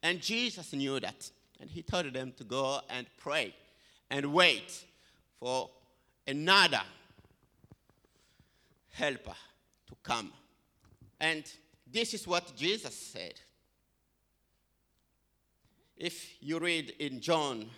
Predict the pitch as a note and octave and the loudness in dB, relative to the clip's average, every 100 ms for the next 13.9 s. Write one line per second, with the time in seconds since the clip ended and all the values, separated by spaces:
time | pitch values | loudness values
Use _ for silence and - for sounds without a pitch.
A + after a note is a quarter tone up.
0 | - - C#3+ B2 G2+ A#2 - - - - | -20 -6 -4 -4 -6 -12 -20 -20 -20 -20
1 | _ B2 A#2+ A#2+ A2 - G2+ A#2+ B2 - | _ -6 -6 -6 -8 -14 -10 -6 -6 -6
2 | - _ _ _ _ _ _ - C3 A#2+ | -18 _ _ _ _ _ _ -8 -6 -6
3 | - B2+ B2 B2 B2 A2+ - _ - C3 | -6 -6 -6 -10 -12 -14 -18 _ -12 -8
4 | B2 A#2 C3+ C#3 F#2+ - - _ _ _ | -6 0 2 2 -2 -14 -20 _ _ _
5 | _ A#2+ C3 C3 - B2 A2+ - A2+ A#2 | _ -6 -6 -6 -6 -8 -8 -10 -10 -10
6 | A2 C3 A2+ E3 G3 - - - - - | -6 -8 -4 -4 -6 -10 -20 -20 -20 -20
7 | _ - F3+ G3+ G3+ G#3+ G#3+ F3+ - - | _ -6 -2 0 4 8 8 6 2 -8
8 | D3+ A2+ G2+ - - _ _ _ _ _ | -6 -4 -6 -10 -16 _ _ _ _ _
9 | - _ _ _ _ _ _ - _ _ | -20 _ _ _ _ _ _ -20 _ _
10 | _ _ _ _ C#3 C#3 D3 F3+ G3+ F#3+ | _ _ _ _ -6 -4 4 6 6 2
11 | F3 F#3 F3 D#3+ F3 E3+ E3+ D#3+ D3 D#3 | -2 -2 0 2 4 4 4 -2 -2 -4
12 | D3 F3 F3+ D#3 C3 A2 - A#2 G#3 B3+ | -4 -2 -2 -2 -4 -6 -8 -6 -4 -4
13 | A3+ E3+ - - E3+ D#3+ D#3+ G3 | -6 -10 -12 -8 -4 2 2 2